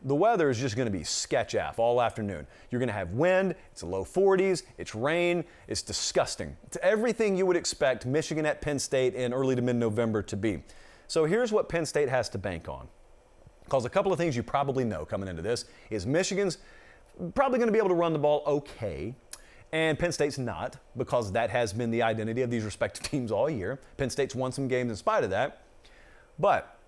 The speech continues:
what they need to do is, at its very core, the same thing Michigan State knew they needed to do against Michigan. Remember when we were just sitting here, we were making up, uh, metaphorical phrases for that Michigan State-Michigan game, and I said, "It's kinda like Python versus popcorn dropper.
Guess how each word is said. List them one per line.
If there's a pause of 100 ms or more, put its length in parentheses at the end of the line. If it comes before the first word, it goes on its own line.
(260)
what
they
need
to
do (460)
is,
at
its
very
core,
the
same
thing
Michigan
State
knew
they
needed
to
do (100)
against
Michigan.
Remember
when
we
were
just
sitting
here,
we
were
making
up, (300)
uh,
metaphorical
phrases
for
that (160)
Michigan
State-Michigan
game,
and
I
said, (540)
"It's
kinda
like
Python
versus
popcorn
dropper.